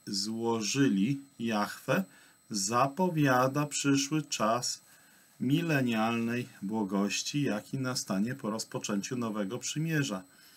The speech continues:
Dawid również jest zapowiedzią przyszłego tysiącletniego królestwa w jego ostatnich, znanych nam słowach, które znajdują się w pierwszej Samuela dwadzieścia trzy od jeden do siedem.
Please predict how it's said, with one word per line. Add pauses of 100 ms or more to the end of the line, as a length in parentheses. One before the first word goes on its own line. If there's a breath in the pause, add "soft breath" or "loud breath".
(460 loud breath)
Dawid
również
jest
zapowiedzią
przyszłego
tysiącletniego
królestwa
w
jego (420 loud breath)
ostatnich,
znanych
nam
słowach, (380 loud breath)
które
znajdują
się
w
pierwszej
Samuela
dwadzieścia
trzy
od
jeden
do
siedem.